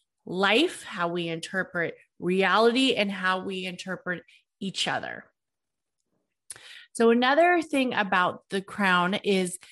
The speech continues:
chakra is, it starts with early adulthood, and it starts, um, kind of right after, you know, you kind of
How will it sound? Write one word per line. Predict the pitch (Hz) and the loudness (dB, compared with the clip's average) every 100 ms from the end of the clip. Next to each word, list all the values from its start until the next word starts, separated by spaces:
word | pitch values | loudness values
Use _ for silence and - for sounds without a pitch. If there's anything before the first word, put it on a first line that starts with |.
| - _ _ _ | -20 _ _ _
chakra | 208 240 185 180 202 196 | -8 -2 -2 0 0 0
is, | - 220 202 | 0 0 0
it | - 247 | 0 0
starts | 240 - 285 330 - - | 0 0 0 0 -4 -6
with | 262 294 - | -6 -8 0
early | 240 240 240 240 - | 2 4 2 -2 -4
adulthood, | 185 202 185 - 185 180 139 - - - | -6 -4 -4 -4 -6 -6 -6 -8 -10 -2
and | 220 | 0
it | 214 208 | 2 0
starts, | - - 240 247 247 - - | -2 2 2 2 0 -6 -2
um, | 214 214 208 208 202 - - | 0 4 4 2 -4 -16 -18
kind | - 294 302 | -2 2 4
of | 294 | 2
right | 226 214 240 254 - | 2 2 2 2 2
after, | 220 220 226 - 240 233 214 214 _ _ _ - | 2 2 -2 -8 -6 -2 -4 -6 _ _ _ -6
you | 233 | -4
know, | 220 202 190 190 | 0 0 0 0
you | 185 98 202 208 202 | -4 -6 -6 -4 -4
kind | 233 220 | -2 0
of | 220 202 196 190 202 | 0 0 -2 -2 -6